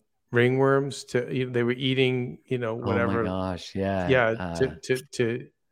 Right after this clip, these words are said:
Speaker 1: whatever that was, the, the, not a
Speaker 2: What was it
Speaker 1: ringworm, not a
Speaker 2: called?
Speaker 1: ringworm, it's a, not a leech,
Speaker 2: I
Speaker 1: it's a
Speaker 2: know.
Speaker 1: tapeworm.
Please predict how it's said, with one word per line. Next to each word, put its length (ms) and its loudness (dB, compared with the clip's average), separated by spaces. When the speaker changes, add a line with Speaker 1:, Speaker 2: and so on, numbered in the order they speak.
Speaker 1:
whatever 360 2
that 240 2
was, 480 -2
the, 80 -4
the, 340 -4
not 240 2
a 20 4
Speaker 2:
What 180 2
was 100 -4
it 60 -2
Speaker 1:
ringworm, 180 -4
not 140 8
a 20 6
Speaker 2:
called? 20 2
Speaker 1:
ringworm, 320 2
it's 220 -2
a, 240 2
not 200 2
a 60 2
leech, 420 -2
Speaker 2:
I 40 2
Speaker 1:
it's 100 2
a 20 2
Speaker 2:
know. 40 0
Speaker 1:
tapeworm. 540 6